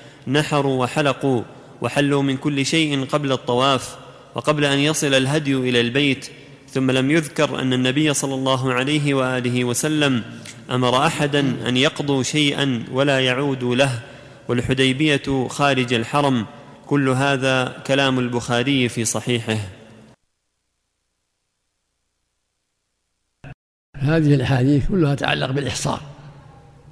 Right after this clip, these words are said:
Speaker 2: قد دلت السنة والك-، قد دل الكتاب والسنة على أن المحصر ينحر هديه حيث أحصر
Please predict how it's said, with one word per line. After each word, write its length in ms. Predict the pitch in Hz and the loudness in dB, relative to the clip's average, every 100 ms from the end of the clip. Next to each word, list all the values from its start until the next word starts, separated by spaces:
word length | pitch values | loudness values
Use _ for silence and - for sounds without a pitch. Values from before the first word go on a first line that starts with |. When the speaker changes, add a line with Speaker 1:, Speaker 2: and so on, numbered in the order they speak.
| - | -4
Speaker 2:
قد 120 | 135 | 4
دلت 260 | 170 160 127 | 6 6 4
السنة 420 | - 160 156 135 | 6 10 10 10
والك-، 420 | 131 170 - 135 | 6 2 -4 -4
قد 100 | 139 | 0
دل 100 | 165 | 2
الكتاب 400 | 143 143 151 135 | 2 2 2 2
والسنة 500 | 127 - 147 135 123 - - - - - - - | 2 4 6 6 2 -4 -16 -18 -18 -20 -20 -8
على 220 | 131 147 156 | -2 0 4
أن 140 | 151 | 6
المحصر 520 | 147 165 - - 156 - - | 6 4 4 2 0 -4 -6
ينحر 460 | 156 156 143 135 123 | 0 4 6 6 6
هديه 180 | 143 147 | 6 4
حيث 260 | 143 131 | 4 4
أحصر 320 | 131 104 - | 2 0 -6